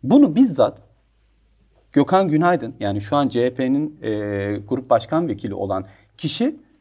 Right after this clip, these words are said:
canlı yayında söyledi Halk T V'de. Şimdi on yedi bin sandık, kimisine göre bu arada otuz bin o rakam. Ben hepsi, örnek veriyorum, muhalefete akacaktı, Kemal Kılıçdaroğlu'na gidecekti diye bir iddiada değilim.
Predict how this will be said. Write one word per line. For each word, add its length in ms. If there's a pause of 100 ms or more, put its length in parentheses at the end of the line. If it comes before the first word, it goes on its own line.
(200)
canlı 300
yayında 240
söyledi 340
Halk 340
T 160
V'de. 200 (420)
Şimdi 480 (180)
on 120
yedi 280
bin 100
sandık, 600 (100)
kimisine 360
göre 220
bu 80
arada 200
otuz 340
bin 200
o 120
rakam. 260 (960)
Ben 200
hepsi, 720
örnek 320
veriyorum, 260
muhalefete 460
akacaktı, 600
Kemal 260
Kılıçdaroğlu'na 640
gidecekti 640 (280)
diye 140
bir 60
iddiada 480
değilim. 280